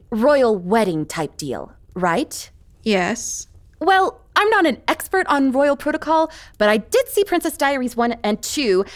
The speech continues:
Speaker 1: at least fifty times each. People are gonna come from all over for this, right?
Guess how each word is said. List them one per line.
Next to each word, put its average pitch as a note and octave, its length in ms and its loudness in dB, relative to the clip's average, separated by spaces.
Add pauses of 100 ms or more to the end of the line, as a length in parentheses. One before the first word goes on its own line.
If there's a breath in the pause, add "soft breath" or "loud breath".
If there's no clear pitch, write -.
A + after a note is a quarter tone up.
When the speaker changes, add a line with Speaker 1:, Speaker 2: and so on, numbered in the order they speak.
(180 loud breath)
Speaker 1:
at C4+ 120 2
least - 280 -4 (160)
fifty E4+ 220 0
times G#3 260 -2
each. - 300 -10 (520 soft breath)
People A4 280 2
are F#4+ 80 2
gonna C#4+ 160 2
come B3 180 0
from G#3+ 300 2 (360)
all B3+ 300 6
over E3 220 2
for D3 120 -4
this, - 380 -6 (160)
right? G#3 420 2